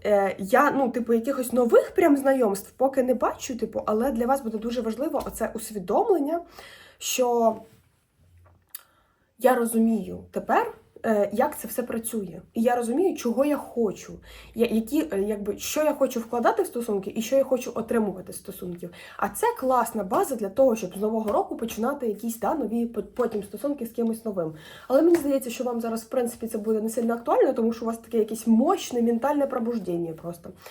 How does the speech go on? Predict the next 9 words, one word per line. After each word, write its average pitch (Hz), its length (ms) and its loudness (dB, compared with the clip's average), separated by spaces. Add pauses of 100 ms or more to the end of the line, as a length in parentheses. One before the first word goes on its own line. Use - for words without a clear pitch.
(340)
От, 175 180 -2
це 392 100 2
для 285 120 4
цієї 180 340 0
касти, 202 420 -6 (160)
категорії 196 460 -4
людей. 160 260 -6 (360)
Якої 269 260 -2
касти? 185 500 -6